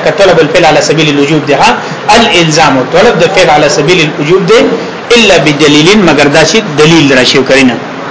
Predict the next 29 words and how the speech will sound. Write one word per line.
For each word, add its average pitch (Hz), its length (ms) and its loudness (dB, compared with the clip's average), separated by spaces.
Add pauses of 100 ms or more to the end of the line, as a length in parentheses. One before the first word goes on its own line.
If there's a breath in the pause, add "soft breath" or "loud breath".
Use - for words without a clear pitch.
(600 loud breath)
لکه 233 140 2
دلیل 214 380 2
او 208 140 4 (120)
قرینه 202 340 4
راشي، 202 280 2 (560 loud breath)
مطلب 196 440 2
دا 190 120 4
دی، 165 140 2
لکه 170 140 0
دلته 165 300 0
کې 131 160 -2
وګوره. 120 280 -4 (460)
دک 240 200 2 (120)
مثال 190 320 0
لا 170 120 4
والا 180 240 4
ډو 180 60 0
سی 175 140 -2
وی 160 180 2
مثال 165 300 0
ته - 80 -6
ضرورت 165 300 0
نشته. 156 220 0 (420 loud breath)
و 175 40 0
اذا 185 220 2 (120)
حللتم 190 440 0
فاصطادوا، 185 420 0
دا 196 120 4
د - 20 2